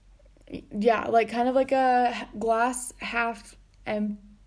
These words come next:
kind of look on life, I feel like a little bit, just because, like, he knows that there are all these good things, but he just hasn't experienced them. Um, but he works, like, a sucky desk job, um,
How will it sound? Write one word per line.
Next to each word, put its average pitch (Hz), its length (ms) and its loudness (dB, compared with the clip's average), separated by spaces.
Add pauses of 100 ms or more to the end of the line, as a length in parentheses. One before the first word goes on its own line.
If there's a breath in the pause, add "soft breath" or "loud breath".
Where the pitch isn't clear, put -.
(480)
kind 277 480 -4
of 285 200 -6
look 277 200 -6
on 269 260 -4
life, 269 280 -4
I 262 100 0
feel 269 160 -4
like 262 180 0
a 262 60 -2
little 254 240 0
bit, 247 280 0
just 240 280 0
because, 240 320 0
like, 220 160 -2
he 240 160 -4
knows 247 460 2
that 254 160 0
there 240 100 2
are 226 80 2
all 220 240 2
these 220 220 0
good 214 340 -2
things, 214 380 -2
but 208 120 -8
he 220 240 -4
just 208 220 -4
hasn't 208 300 -4
experienced - 680 -10
them. - 240 -14 (800 loud breath)
Um, 208 540 0 (100)
but 240 140 4
he 269 160 2
works, 254 260 2
like, 294 140 0
a 294 60 4
sucky 262 440 -2
desk 220 380 -2
job, 220 520 -2 (480 loud breath)
um, 220 520 0